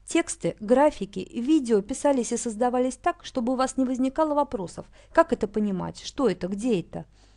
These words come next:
Но если, изучая учебник, вы встретили незнакомое или непонятное слово, то обратитесь к тематическому словарю трейдера и инвестора.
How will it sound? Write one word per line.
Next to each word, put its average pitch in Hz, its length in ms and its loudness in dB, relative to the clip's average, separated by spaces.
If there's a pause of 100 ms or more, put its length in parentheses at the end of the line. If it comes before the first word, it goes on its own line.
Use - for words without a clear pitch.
(100)
Но 233 100 2
если, 226 340 0
изучая 226 360 0
учебник, 202 480 -2
вы 220 60 2
встретили 208 460 -6
незнакомое 208 720 -2
или 220 240 -4
непонятное 240 640 0
слово, 269 400 -4 (240)
то - 120 2
обратитесь 269 680 0
к - 60 -20
тематическому 262 800 -2
словарю 262 380 0
трейдера 254 440 0
и 247 220 -2
инвестора. 185 680 0